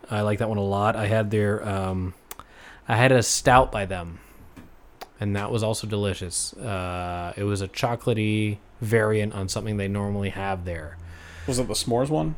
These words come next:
Speaker 1: Yes.
Speaker 2: The Biggie.
Speaker 1: Yeah, the big, the Bigs, the, yeah, I'd have to look at my Untappd to remember what it was called, but it was, like, a s'mores with double dark chocolate, and it was amazing. It was everything I like about a stout that you don't like about stouts.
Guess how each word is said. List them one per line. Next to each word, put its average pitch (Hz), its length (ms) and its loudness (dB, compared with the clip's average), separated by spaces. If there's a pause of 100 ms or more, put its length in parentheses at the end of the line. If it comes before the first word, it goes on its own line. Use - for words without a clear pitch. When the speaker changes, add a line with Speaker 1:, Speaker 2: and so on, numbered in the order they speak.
(140)
Speaker 1:
Yes. 147 380 10
Speaker 2:
The 120 320 6
Biggie. 117 500 6
Speaker 1:
Yeah, 117 380 8
the 101 100 0
big, 131 420 6
the 123 120 6
Bigs, 120 640 10
the, 117 200 0 (240)
yeah, 95 440 -2
I'd 101 140 -2
have 107 140 -2
to 113 60 -2
look 107 160 2
at 117 40 0
my 101 120 0
Untappd 101 560 0
to 98 100 0
remember 98 360 0
what 101 100 2
it 98 60 -4
was 92 100 -4
called, 104 380 4
but 98 80 -2
it 101 40 0
was, 95 140 -2
like, 101 120 -2
a 98 60 -2
s'mores 113 640 4
with 107 200 -2
double 107 440 4 (120)
dark 101 220 0
chocolate, 98 440 -4 (100)
and 101 160 -2
it 95 120 -6
was 92 360 -6 (500)
amazing. 92 440 -4
It - 20 -2
was 127 100 4
everything 156 320 6
I 131 40 8
like 123 160 6
about 123 160 4
a 110 40 0
stout 117 240 4
that 107 60 -4
you 98 80 -4
don't 95 160 -4
like 90 120 -6
about 87 220 -10
stouts. - 400 -10